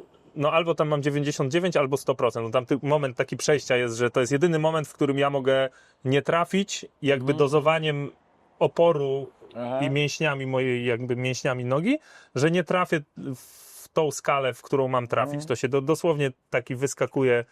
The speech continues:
Speaker 1: y, suwaczek i musisz go zatrzymać w momencie
Speaker 2: Aha.
Speaker 1: tym, nie? I jakby mam tam albo dziewięćdziesiąt dziewięć, albo sto procent, więc jakby ogółem mięśniow-, czucie mięśniowe u zawodowców musi być, y,
Speaker 2: Aha.
Speaker 1: no jeżdżę od dwunastu albo trzynastu lat z
Speaker 2: Tak.
Speaker 1: pomiarem mocy, nie? Więc to jakby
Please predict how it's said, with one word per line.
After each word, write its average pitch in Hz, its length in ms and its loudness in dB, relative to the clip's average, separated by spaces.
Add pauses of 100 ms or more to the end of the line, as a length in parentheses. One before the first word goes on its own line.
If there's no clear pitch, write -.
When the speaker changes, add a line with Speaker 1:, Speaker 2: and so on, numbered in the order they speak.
(800)
Speaker 1:
y, 123 560 0
suwaczek 226 500 -2
i 175 60 0
musisz 160 280 0
go 147 100 4
zatrzymać 165 520 0
w - 20 -4
momencie 131 540 0
Speaker 2:
Aha. 123 280 -4
Speaker 1:
tym, 101 200 -4
nie? 156 180 -2
I 151 80 0
jakby 147 280 0
mam 147 180 -2
tam 143 160 -2
albo 151 220 -2
dziewięćdziesiąt 147 380 -2
dziewięć, 180 260 0
albo 139 280 0
sto - 200 -4
procent, 110 380 -2
więc 127 120 -2
jakby 135 240 2
ogółem 151 420 0
mięśniow-, 147 500 -2 (340)
czucie 190 260 -2
mięśniowe 151 520 0
u 139 100 -2
zawodowców 131 540 0
musi 127 240 -6
być, 117 360 -4 (680)
y, 117 720 0
Speaker 2:
Aha. 139 380 -6 (420)
Speaker 1:
no 156 220 -2
jeżdżę 147 280 2
od 135 80 -2
dwunastu 127 460 -2
albo 113 160 0
trzynastu 117 400 -4
lat 98 120 2
z 110 40 -8
Speaker 2:
Tak. 107 60 -4
Speaker 1:
pomiarem 98 320 -2
mocy, 98 260 -4
nie? 120 140 -2
Więc 120 240 -4
to 123 100 4
jakby 113 280 0